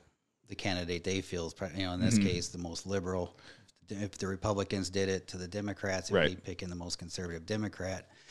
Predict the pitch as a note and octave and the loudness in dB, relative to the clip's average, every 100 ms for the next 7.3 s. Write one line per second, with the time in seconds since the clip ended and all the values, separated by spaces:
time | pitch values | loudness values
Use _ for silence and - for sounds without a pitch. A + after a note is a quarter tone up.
0 | - - - - A2 A#2 - A#2 G2+ F2 | -16 -14 -14 -4 0 2 6 6 6 4
1 | E2+ E2+ F#2 - A#2+ A#2+ A#2 G#2+ A#2+ A#2 | 2 0 0 6 8 8 4 4 4 4
2 | A2 - - _ _ - F#2+ F#2 F2 F2 | 2 -4 -20 _ _ -10 -6 -4 -2 -2
3 | F2 - G#2 F#2+ F2+ - F2+ - F#2+ F#2 | -4 -2 -2 -2 -4 -4 -6 -6 -4 -2
4 | F2+ F2 F2+ - F2+ E2+ E2+ F2 E2 E2+ | -2 -2 -4 -4 -8 -8 -8 -6 -6 -4
5 | F2+ G2+ - - A#2+ A#2 B2+ A#2 B2 A#2 | 0 -2 -2 -6 2 6 6 6 8 8
6 | A2+ G#2 G#2 G#2 G2 F2+ F#2+ F2 G2 F2+ | 6 4 4 6 4 2 -2 0 0 -2
7 | F#2 E2+ | -2 -4